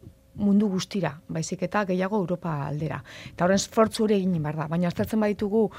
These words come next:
e, bi mila eta zortzi, hau da, krisialdia hasi zenetikan ona, s-, nola igo dan, e, bueno, ba, munduan zehar beste hainbat, e,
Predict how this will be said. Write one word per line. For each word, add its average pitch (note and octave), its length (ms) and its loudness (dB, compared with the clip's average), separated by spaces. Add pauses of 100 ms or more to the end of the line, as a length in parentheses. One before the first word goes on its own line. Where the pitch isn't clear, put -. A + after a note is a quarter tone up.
(300)
e, - 60 -6
bi F3 120 0
mila G3+ 200 2
eta G3+ 160 0
zortzi, G3 300 -4
hau F3 40 0
da, E3+ 80 0
krisialdia G3+ 540 0
hasi F3+ 160 -4
zenetikan G3 540 -2
ona, G#3 260 2 (340)
s-, - 180 -14
nola F#3 520 2
igo F#3 280 2
dan, G#3 240 4 (260)
e, D#3 640 -4
bueno, G3+ 200 -4
ba, - 320 -4
munduan F#3+ 520 2
zehar G3 360 -2
beste G3 260 -6
hainbat, F#3+ 380 -2
e, F3+ 160 -2